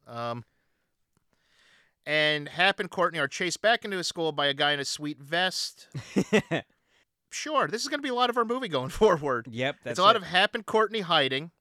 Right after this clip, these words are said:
Speaker 1: uh, where they then use that opportunity to talk about their, uh, family drama.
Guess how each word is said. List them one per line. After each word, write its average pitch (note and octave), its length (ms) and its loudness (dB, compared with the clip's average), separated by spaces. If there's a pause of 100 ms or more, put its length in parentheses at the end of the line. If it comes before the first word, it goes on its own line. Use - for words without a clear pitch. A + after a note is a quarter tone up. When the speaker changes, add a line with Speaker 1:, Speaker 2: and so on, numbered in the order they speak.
(680)
Speaker 1:
uh, C#3+ 340 4
where D3+ 200 -2
they D#3+ 140 2
then F3+ 240 0
use F3 260 -4
that F3 260 2
opportunity F3 720 -4
to C3+ 140 -12
talk D#3+ 260 2
about D3+ 380 -2
their, C#3 400 2
uh, C3 320 0
family D#3+ 460 -2
drama. C#3+ 480 2